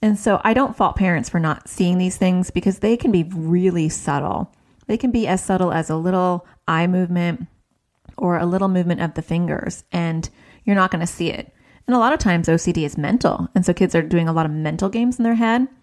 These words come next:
They're, you know, playing with numbers, or they have to say, repeat things over and over in their head.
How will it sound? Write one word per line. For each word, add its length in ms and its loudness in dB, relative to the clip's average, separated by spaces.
They're, 360 0
you 80 0
know, 80 0
playing 300 -2
with 140 -4
numbers, 840 0
or 100 -2
they 100 -2
have 240 -4
to 320 -2
say, 360 0
repeat 360 -4
things 220 0
over 180 -2
and 80 -2
over 200 0
in 120 0
their 100 0
head. 500 0